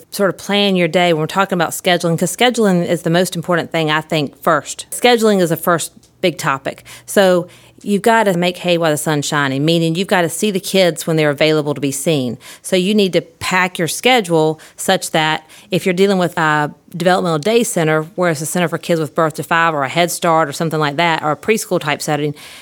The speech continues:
you have to see as many kids as possible before nap time or before lunchtime or whatever it is. So you need to schedule yourself, make sure you're there before the kids get there from the bus.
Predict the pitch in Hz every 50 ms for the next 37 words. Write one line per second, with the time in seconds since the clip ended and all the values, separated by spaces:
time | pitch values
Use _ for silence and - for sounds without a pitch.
0 | - - - 208 254 254 233 - 190 - - 214 196 185 185 - 170 151 160 180
1 | 214 226 214 - - 202 180 165 156 - - - 185 185 214 175 - 175 165 156
2 | 147 143 - - 180 180 175 170 170 170 160 165 170 175 175 - - - 139 123
3 | - - _ _ - _ _ - 165 156 - 180 165 156 156 196 214 202 - -
4 | - 120 113 - 120 - - - - - _ - 151 160 175 175 175 170 156 160
5 | 160 156 160 180 175 156 147 - - - - - - - 190 180 175 170 214 220
6 | 220 208 185 165 165 156 - - 190 185 185 170 175 170 170 165 - - 170 160
7 | 160 160 156 - - - - - - - 175 180 - - 202 190 170 170 185 180
8 | 156 175 165 170 175 170 160 165 - - - 185 175 180 180 190 185 165 185 180
9 | - - 202 190 170 175 190 180 180 - 185 185 175 - 196 190 190 190 170 180
10 | 170 180 208 - - - -